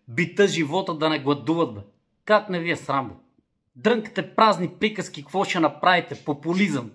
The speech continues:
това ще направим, онова ще направим. И накрая какво правите? Милиони в собствената си сметка. А народа беден, гладен. Огледайте се, бе, хората нямат зъби. Не могат да си оправят зъбите от вашите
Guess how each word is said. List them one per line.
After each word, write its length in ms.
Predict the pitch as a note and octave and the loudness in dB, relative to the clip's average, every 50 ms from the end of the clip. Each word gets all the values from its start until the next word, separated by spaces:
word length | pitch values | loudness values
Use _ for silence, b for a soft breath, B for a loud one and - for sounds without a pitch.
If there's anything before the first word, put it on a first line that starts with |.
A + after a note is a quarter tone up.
| _ - | _ -4
това 300 | F#3 F3 F3 A3 G3+ G3 | -4 -2 0 0 0 0
ще 140 | - - F#3+ | 0 2 0
направим, 380 | E3 D3 - - F3+ E3+ D#3+ | 0 0 2 2 2 4 4
онова 280 | D3+ D3 D3+ D#3+ F#3+ F3+ | 0 -2 0 2 0 0
ще 160 | F3+ - E3 | 0 -2 -4
направим. 420 | D#3 D3 D3 - D#3+ D#3+ D#3 C#3 - - - _ _ _ _ _ _ _ _ _ _ _ _ | -6 -6 -4 0 0 2 2 0 -4 -10 -20 _ _ _ _ _ _ _ _ _ _ _ _
И 100 | - E3 | 0 2
накрая 340 | E3 D#3 D#3+ - G3 G3+ F#3+ | 2 2 2 4 4 4 4
какво 300 | G3 - F#3+ F#3 - - | 2 -2 -4 -6 -2 2
правите? 320 | F#3+ G#3 G#3 G3+ - F3+ | 2 2 2 2 -2 -4
Милиони 720 | E3+ D#3+ D#3+ D#3 E3 F#3+ A3 A#3+ B3 B3 A3 - - - _ _ _ _ _ | 0 0 2 2 6 6 6 6 4 2 -2 -6 -8 -16 _ _ _ _ _
в 120 | - F3+ E3+ | -4 -4 -2
собствената 580 | - G#3 G#3 G3 G#3 - F3+ G3 A3 G#3+ - | 2 0 0 0 0 -4 -2 -2 -2 -4 -6
си 120 | - D#3 C#3+ | -10 -10 -12
сметка. 440 | - - C#3 D#3+ D#3+ - - - - _ _ _ _ _ _ _ _ _ _ _ _ _ - | -8 0 0 0 0 0 -8 -14 -16 _ _ _ _ _ _ _ _ _ _ _ _ _ 0
А 120 | F3 F#3 | 0 2
народа 360 | F#3+ F#3+ G3+ A3 A3 G#3 G3 | 2 2 2 2 2 0 -2
беден, 600 | D#3 C#3+ C#3+ D#3 A#3+ B3 A#3 A3+ G#3+ G3+ F3 D#3+ | -4 -4 -2 0 2 2 2 0 0 -4 -6 0
гладен. 520 | D#3+ G3+ A#3 A#3+ A#3 A3+ A3+ G#3 F#3+ D#3+ - - _ _ _ _ _ _ _ _ _ _ _ _ _ _ _ | 4 6 6 6 6 4 0 -2 -4 -6 -12 -18 _ _ _ _ _ _ _ _ _ _ _ _ _ _ _
Огледайте 500 | F3+ F3 E3 D#3+ G#3+ B3 B3 A#3+ A#3+ - | -8 -4 4 6 6 8 8 6 2 0
се, 60 | - | -2
бе, 100 | G3 D#3+ | -2 -2
хората 380 | - - G3+ A3+ A3+ A3+ - G3 | 0 4 4 4 4 4 0 0
нямат 320 | G#3 A3+ A3 G3 A#2+ G#2 | 0 2 0 0 -2 0
зъби. 380 | A2 D#3+ G3+ F#3 E3 - - _ B B B B B B B B B B B B _ _ _ _ _ _ _ _ _ _ _ _ _ _ _ - | 0 2 2 2 0 -8 -10 _ B B B B B B B B B B B B _ _ _ _ _ _ _ _ _ _ _ _ _ _ _ -4
Не 100 | D#3 E3+ | -2 0
могат 220 | F#3 A3 A#3 A3 | 2 4 4 2
да 40 | A3+ | 2
си 80 | - F#3+ | 0 -2
оправят 380 | - - G#3+ A3 G#3 D#3+ A#2+ | 0 2 4 4 4 4 2
зъбите 320 | C3 F#3 G3 G#3 G3+ - G3 | -2 -2 -2 -2 -6 -6 -6
от 160 | F#3 D3 C#3 | -6 -4 0
вашите 540 | E3+ G3 F#3 - - - F#3 E3 - - | 0 0 0 -2 -2 -2 -2 -2 -4 -8